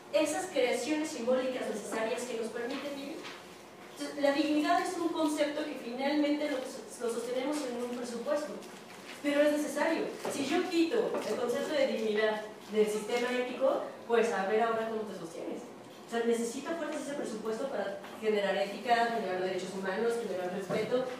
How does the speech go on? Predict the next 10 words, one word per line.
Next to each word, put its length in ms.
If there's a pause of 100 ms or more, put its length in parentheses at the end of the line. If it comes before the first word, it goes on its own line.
todos 200
los 180
otros 260 (400)
valores. 400 (680)
Pero 200
parte 260
todo 160
de 100
una 80
ficción, 320